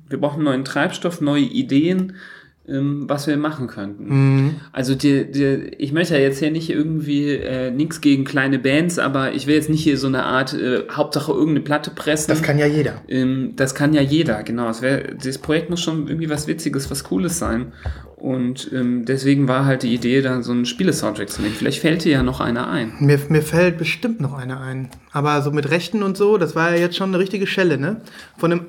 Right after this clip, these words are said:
Speaker 2: Unternehmen, was hier bei uns in der Innenstadt von Düsseldorf wohnt, wo wir theoretisch auch hätten vorbeifahren können, ne?
Speaker 1: Richtig, richtig.
Speaker 2: Ähm, ich werde noch mal über Spiele-Soundtracks nachdenken, aber weißt du, worüber ich auch nachdenke?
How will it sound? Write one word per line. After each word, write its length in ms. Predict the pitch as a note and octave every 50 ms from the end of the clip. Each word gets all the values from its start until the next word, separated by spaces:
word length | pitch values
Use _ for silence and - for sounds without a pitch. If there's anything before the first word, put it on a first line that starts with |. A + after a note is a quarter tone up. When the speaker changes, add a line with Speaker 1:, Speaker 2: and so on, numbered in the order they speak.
| - -
Speaker 2:
Unternehmen, 720 | G3 G3+ F3+ F3 F3+ F3 F3+ F#3+ A3+ A#3+ B3 B3 A#3+ G#3
was 160 | G3 F#3 -
hier 340 | - - F#3+ G#3+ C4+ C#4+ A#3
bei 140 | G#3+ G#3 F3
uns 220 | G#3 A#3 B3 -
in 100 | F3+ F#3+
der 80 | F#3 -
Innenstadt 460 | G3 A3+ A#3+ A3+ A#3 A#3 A#3+ A#3 -
von 120 | - F3+
Düsseldorf 400 | F3 A3 A3+ A#3 E3+ C#3+ C3+ C3
wohnt, 240 | C#3 B2 A#2+ A#2+ B2+
wo 140 | C#3 C#3+ D3
wir 80 | D#3+
theoretisch 360 | D#3 E3+ E3 D#3+ G3 G#3+ - -
auch 120 | E3 D#3+
hätten 180 | F3 F3 - D#3+
vorbeifahren 600 | - D#3+ D3 D#3 F#3 G#3 G3+ - C#3 B2 B2 A2+
können, 260 | - B2+ A#2+ A#2+ A#2+
ne? 140 | C3 - - - -
Speaker 1:
Richtig, 320 | B2+ B2 B2 - - A2 G2+ - - -
richtig. 480 | B2 A#2+ - - A2 G#2+ - - - _ -
Speaker 2:
Ähm, 220 | D#3 D#3+ E3 E3 D#3+
ich 140 | F#3+ D#3 E3+
werde 160 | G3 A3+ A#3
noch 120 | A#3 A3
mal 120 | G3+ A3 F#3
über 140 | E3+ F3+ F3
Spiele-Soundtracks 840 | - - G#3 A3 A#3 B3 A#3 - A3+ A#3 A3+ A3+ A#3 A3+ A3+ A3+
nachdenken, 540 | G#3+ A3 A3+ A3+ - A3+ A3 A3+ A3+ A3 G#3
aber 180 | E3+ E3 E3
weißt 220 | D#3+ F#3+ A3 A3+ A3+
du, 60 | G3+
worüber 160 | F#3+ F#3 F3+
ich 120 | D3+ - -
auch 140 | F3+ D#3+
nachdenke? 640 | D3+ D#3 C#3 C#3 - D3 C#3+ C#3+ C#3+ F3+ G#3 G#3+ -